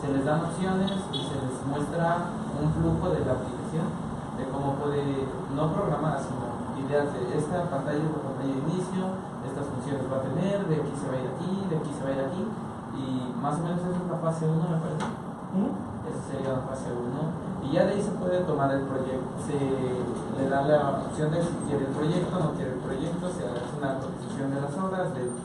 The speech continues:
Speaker 1: costo, y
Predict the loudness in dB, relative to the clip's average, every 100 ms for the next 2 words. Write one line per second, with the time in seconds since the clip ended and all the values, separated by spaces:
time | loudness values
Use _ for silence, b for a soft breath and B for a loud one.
0 | -8 -8 -2 0 0 -2 -4 -4 -8 -8
1 | -10 -10 -8 -8 -6 -2 -2 0 -2 -2
2 | -2